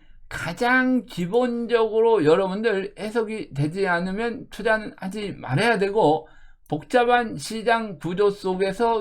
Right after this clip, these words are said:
기본이 충실한 분석이 가장 중요합니다, 여러분들. 그리고 내가 오늘 여러분들 여기, 어, 공개 방송에서는 이 왜 십 년 후를 준비해야 되는가?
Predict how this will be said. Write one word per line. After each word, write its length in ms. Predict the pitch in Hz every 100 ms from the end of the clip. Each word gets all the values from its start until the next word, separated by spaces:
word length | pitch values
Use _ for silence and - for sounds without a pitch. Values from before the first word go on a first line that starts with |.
| 208
기본이 640 | - 147 202 208 220 208 -
충실한 680 | 240 247 240 240 220 208
분석이 800 | 160 175 185 202 202 214 240 - - - _ _ -
가장 840 | - - 190 247 - - 262 269
중요합니다, 800 | 240 226 220 180 175 196 165 139
여러분들. 680 | 131 160 147 196 143 113 - - - - -
그리고 360 | 247 262 147
내가 260 | 117 175 233
오늘 340 | 170 208 226
여러분들 720 | 165 175 165 208 214 170 - -
여기, 520 | 147 185 214 170 196 -
어, 260 | 104 113 117
공개 300 | - 165 214
방송에서는 1000 | 208 190 175 175 156 143 156 180 226 - - - _ _
이 500 | 127 170 165 160 143 131 107 120
왜 640 | 196 254 277 269 247 - _ - - -
십 240 | - 226
년 300 | 254 254 254
후를 240 | 233 226 196
준비해야 480 | 170 190 196 175 151
되는가? 560 | 139 143 127 117 -